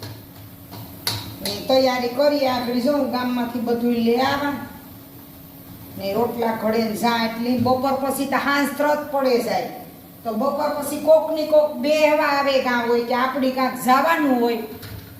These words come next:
એટલે અટાણામાં જો આ ઘડીએ આ રસોઈ બનાવે ને હું વહી જા ગામમાં.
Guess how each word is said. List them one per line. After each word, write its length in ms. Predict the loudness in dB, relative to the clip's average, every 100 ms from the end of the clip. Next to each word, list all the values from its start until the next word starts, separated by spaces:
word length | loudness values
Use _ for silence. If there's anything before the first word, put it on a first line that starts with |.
| -14
એટલે 160 | -8 -2
અટાણામાં 640 | 0 0 -2 0 0 0
જો 120 | 2 2
આ 260 | 2 2
ઘડીએ 340 | 0 2 2 2
આ 260 | 2 0
રસોઈ 260 | 0 -2 0
બનાવે 440 | 0 2 2 0
ને 60 | -2
હું 140 | -2
વહી 240 | 0 2 2
જા 120 | 0
ગામમાં. 720 | 0 -2 -2 -6 -8 -10